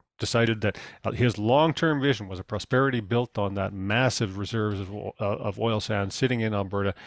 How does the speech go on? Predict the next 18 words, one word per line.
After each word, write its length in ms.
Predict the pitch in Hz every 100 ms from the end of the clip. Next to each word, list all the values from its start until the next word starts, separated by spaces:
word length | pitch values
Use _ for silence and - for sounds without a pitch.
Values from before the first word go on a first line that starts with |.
| -
and 140 | 98 92
finding 340 | 123 127 123
a 60 | 107
way 260 | 104 101
to 140 | 101 98
make 180 | 101 101 -
Alberta 380 | 107 104 113 104
a 20 |
low-cost 600 | 95 113 131 - 117 -
producer 480 | - 98 139 - 92
of 160 | 95 95
that 200 | 101 95
oil, 240 | 131 90 - - _ _ _ _
right? 180 | 95 104 - - -
And 160 | 110 107
that 200 | 131 147
worked. 400 | 110 147 107 - _ _ _ -
That, 180 | 113